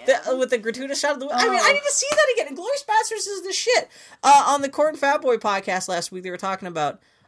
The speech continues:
Speaker 1: uh, Mike Russell was kinda shit-talking that movie, and now I wanna punch Mike in the nuts.
Speaker 2: <laughs>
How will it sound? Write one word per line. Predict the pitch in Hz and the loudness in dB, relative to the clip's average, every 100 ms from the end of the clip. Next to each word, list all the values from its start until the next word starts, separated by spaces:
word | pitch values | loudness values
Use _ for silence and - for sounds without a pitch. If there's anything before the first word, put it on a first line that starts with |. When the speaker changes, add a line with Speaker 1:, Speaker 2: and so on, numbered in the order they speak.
| - | -6
Speaker 1:
uh, | 139 135 - | -2 -2 -6
Mike | - 165 170 | -8 -6 -4
Russell | 170 165 | -6 -6
was | 135 | -10
kinda | - 135 | -8 -8
shit-talking | - 139 143 120 120 | -8 -8 -8 -8 -8
that | 104 | -12
movie, | 113 107 107 - | -14 -14 -14 -14
and | 113 - | -16 -16
now | 104 117 | -14 -12
I | |
wanna | 127 117 - | -14 -16 -20
punch | - 95 - _ - | -20 -20 -20 _ -14
Mike | - - | -8 -4
in | 539 | -4
the | - | -4
nuts. | - - 415 | -4 -4 -6
Speaker 2:
<laughs> | 415 403 403 381 370 - | -6 -6 -2 -2 -4 -10